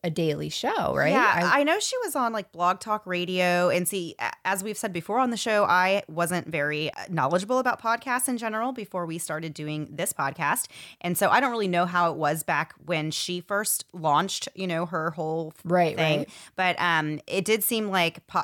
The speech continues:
Speaker 2: they were using the word podcast, but it was just really, like, another, I mean, I'm sure it was, like, a podcast, but it was, like, just an audio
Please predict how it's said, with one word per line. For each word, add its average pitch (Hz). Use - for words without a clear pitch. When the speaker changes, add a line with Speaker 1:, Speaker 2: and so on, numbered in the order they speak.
Speaker 2:
they 180
were 185
using 208
the 185
word 156
podcast, 160
but 170
it 147
was 170
just 185
really, 160
like, 143
another, 139
I -
mean, 185
I'm 180
sure 175
it 143
was, 147
like, 135
a 127
podcast, 131
but 135
it -
was, 139
like, 139
just 156
an 143
audio 131